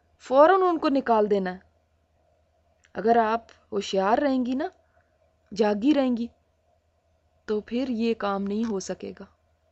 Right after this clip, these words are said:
लेकिन अगर आप सो गई, गाफिल हो गई, "अच्छा चलो कर लेंगे, कोई बात नहीं है, कौन इतनी मेहनत करे, कौन ये सब करे", तो फिर आपके garden का क्या हाल होगा, सोचें।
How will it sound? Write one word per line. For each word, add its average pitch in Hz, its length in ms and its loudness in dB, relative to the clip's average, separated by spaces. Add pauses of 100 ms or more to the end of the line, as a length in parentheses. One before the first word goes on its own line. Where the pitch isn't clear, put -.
(260)
लेकिन 202 320 -4
अगर 208 260 -4
आप 202 140 -6
सो 214 320 -2
गई, 269 260 -4 (560)
गाफिल 196 420 0
हो 302 100 2
गई, 254 240 -4 (960)
"अच्छा 226 200 -4
चलो 226 240 -2
कर 220 220 -4
लेंगे, 214 380 -4
कोई 220 240 -2
बात 208 320 -4
नहीं 208 220 -6
है, 196 120 -12 (240)
कौन 339 220 2
इतनी 240 280 -2
मेहनत 208 340 -2
करे, 196 300 -4 (1080)
कौन 269 260 0
ये 269 120 0
सब 233 220 -4
करे", 202 280 -4 (680)
तो 220 80 -10
फिर 233 220 -2
आपके 226 280 -4
garden 202 380 -2
का 214 120 -8
क्या 214 220 -6
हाल 196 280 -6
होगा, 190 200 -14
सोचें। 196 400 -12